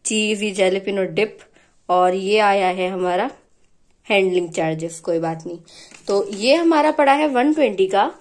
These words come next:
और चार्जेस लगा के वन थर्टी फ़ाइव total, और ये almost two thirty का हमको पड़ा है। अब देखते हैं, पहले पिज़्ज़ा हट की unboxing की जाए। तो अब इसमें हमें क्या क्या मिला है? एक तो बिल मिला है, नहीं, नहीं, पहले बिल,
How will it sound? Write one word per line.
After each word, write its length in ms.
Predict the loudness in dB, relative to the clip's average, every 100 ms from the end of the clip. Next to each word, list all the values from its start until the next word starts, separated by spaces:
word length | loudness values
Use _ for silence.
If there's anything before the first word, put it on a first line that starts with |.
| -20 -20 _ -6
और 440 | -2 0 0 -2 -6 -16 _ _ _ _
चार्जेस 360 | 2 2 2 2
लगा 220 | 2 2
के 120 | 0
वन 180 | -2 0
थर्टी 220 | -2 -4
फ़ाइव 240 | -2 -2 0
total, 420 | 0 0 -2 -2 -4 -12 -20 _ -2
और 540 | 2 4 4 4 4
ये 140 | 2
almost 480 | 2 4 4 2 0
two 100 | -4 -2
thirty 320 | -4 -4 -4
का 120 | -4
हमको 240 | -4 -2 -2
पड़ा 260 | 0 -4
है। 180 | -6 -14 _ _ _ _ _ _ -10 -8
अब 100 | -4
देखते 460 | -2 -2 0 0
हैं, 380 | 2 0 -2 -8
पहले 360 | 0 2 4 0 -2 -20 -10 0
पिज़्ज़ा 320 | 0 2 0
हट 160 | 0
की 120 | 2 0
unboxing 640 | 4 2 0 -6 -10 -8
की 100 | -6
जाए। 180 | -8 -8 -16 -20 -20 -20 -18
तो 160 | 0 2
अब 120 | 4
इसमें 240 | 4 4
हमें 200 | 6 4 2
क्या 220 | 0 0
क्या 180 | 0 2
मिला 240 | 2 0
है? 140 | -2 0
एक 260 | 0 0
तो 80 | 0
बिल 240 | 4 2 2
मिला 220 | 2 2
है, 260 | 0 -4 -6 _ -18 -18 -6
नहीं, 200 | 0 0
नहीं, 140 | 0 -2
पहले 240 | -2 -2
बिल, 240 | -2 -4